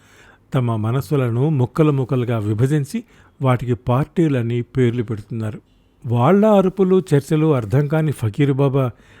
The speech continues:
"ఏంది యాదయ్య గా గలాట?" అని అడిగాడు. ఏం లేదు, పని లేక బాగా తిని కొవ్వెక్కి కొట్టాడుకుంటున్నారు.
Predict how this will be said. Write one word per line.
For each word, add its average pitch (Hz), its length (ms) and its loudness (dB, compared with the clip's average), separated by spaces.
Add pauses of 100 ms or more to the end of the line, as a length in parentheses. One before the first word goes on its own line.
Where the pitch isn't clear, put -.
(420)
"ఏంది 131 520 2
యాదయ్య 170 600 0 (180)
గా 135 120 0
గలాట?" 120 500 0 (640)
అని 135 120 -2
అడిగాడు. 107 420 -6 (680)
ఏం 104 380 4
లేదు, 127 480 4 (240)
పని 117 240 2
లేక 139 320 2
బాగా 120 400 0
తిని 165 460 2 (300)
కొవ్వెక్కి 131 500 2
కొట్టాడుకుంటున్నారు. 120 840 -2